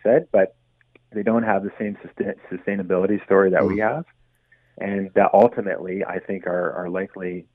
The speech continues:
Speaker 1: just as expensive.
Speaker 2: What about, a-, and again, I mean, obviously framing is different from a deck or from a floor you're gonna put in your house where it's more of a, an aesthetic thing.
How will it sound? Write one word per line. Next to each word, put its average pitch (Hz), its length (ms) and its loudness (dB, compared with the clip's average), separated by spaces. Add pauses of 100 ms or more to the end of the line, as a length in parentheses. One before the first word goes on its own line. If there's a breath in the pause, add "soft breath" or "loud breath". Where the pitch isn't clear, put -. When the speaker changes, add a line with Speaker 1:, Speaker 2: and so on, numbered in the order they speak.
(120)
Speaker 1:
just 90 160 -4 (100)
as 82 160 -2
expensive. 80 460 -12 (540 soft breath)
Speaker 2:
What 160 300 6
about, 160 400 8
a-, 143 200 2
and 131 100 4
again, 123 240 4
I 104 60 6
mean, 110 140 4
obviously 131 340 2
framing 147 680 2
is 117 120 0
different 120 380 0
from 107 520 0
a 104 100 -4
deck 95 440 2 (120)
or 92 200 4
from 95 540 2 (380 loud breath)
a 101 60 -4
floor 120 460 4
you're 101 120 2
gonna 98 120 2
put 107 160 0
in 101 80 4
your 92 120 0
house 107 280 2
where 98 120 2
it's 92 120 -4
more 104 280 6
of 92 100 2
a, 90 240 0
an 90 140 -2
aesthetic 127 480 0
thing. 85 320 0